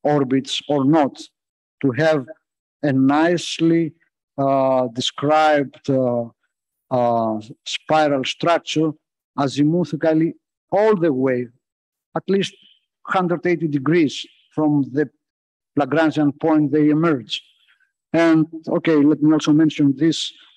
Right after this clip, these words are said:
other family. It is, uh, ar-, uh, it is related with the families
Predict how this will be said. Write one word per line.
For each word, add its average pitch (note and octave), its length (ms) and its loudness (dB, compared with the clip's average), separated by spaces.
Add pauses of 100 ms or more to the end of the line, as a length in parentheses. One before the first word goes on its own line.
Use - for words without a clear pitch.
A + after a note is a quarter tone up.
(220)
other E3+ 340 0
family. D3 460 -2 (760)
It C3+ 160 -2
is, C#3+ 360 -2
uh, D3 100 0
ar-, C3+ 760 0
uh, C#3+ 460 -4
it D3 120 -6
is C#3+ 140 -2
related D3+ 400 0
with C#3 300 -2
the C#3 120 -2
families D3 600 0